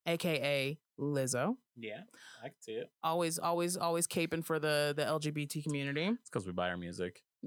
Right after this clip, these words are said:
Speaker 1: It, when it's good music. <laughs>
Speaker 2: Well, I think it's, we buy her music, and then she herself is a part of a pretty strong movement, too, of, of, of just acceptance all around.
Speaker 1: Yeah.
Speaker 2: Um,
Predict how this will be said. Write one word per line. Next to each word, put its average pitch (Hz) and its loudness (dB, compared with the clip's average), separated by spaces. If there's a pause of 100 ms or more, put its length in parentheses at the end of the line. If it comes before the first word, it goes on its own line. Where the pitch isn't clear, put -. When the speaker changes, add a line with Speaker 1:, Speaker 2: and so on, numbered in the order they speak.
(100)
Speaker 1:
It, - -2 (220)
when 190 0
it's 180 -4
good 262 -2
music. 240 -2
<laughs> - 2 (2500)
Speaker 2:
Well, 214 2
I 214 4
think 247 -2
it's, 202 0 (240)
we 160 2
buy 175 4
her 175 2
music, 151 0
and 147 2
then 143 2
she 180 0
herself 151 0
is 117 -4
a 113 -6
part 117 2
of 110 0
a 107 -2
pretty 110 -4
strong 104 -2
movement, 104 -6 (100)
too, 104 -2
of, 98 0 (160)
of, 104 -2 (200)
of 113 -4 (320)
just 120 -2
acceptance 104 -6
all 95 -6
around. 95 -4
Speaker 1:
Yeah. 160 2 (380)
Speaker 2:
Um, 98 -2